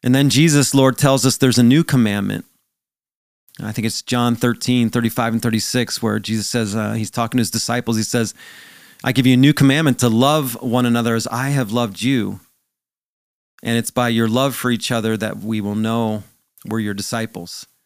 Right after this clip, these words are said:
Lord, the new commandment was not because it hadn't been said in the Old Testament or said long ago to love you and to love others, but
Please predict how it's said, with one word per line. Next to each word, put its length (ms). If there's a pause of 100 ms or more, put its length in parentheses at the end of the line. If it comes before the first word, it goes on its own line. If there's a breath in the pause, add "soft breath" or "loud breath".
(920)
Lord, 160
the 80
new 160
commandment 540
was 160
not 360
because 460
it 120
hadn't 260
been 160
said 220
in 60
the 120
Old 180
Testament 340
or 60
said 240
long 220
ago 320
to 180
love 400
you 260
and 120
to 80
love 200
others, 360
but 240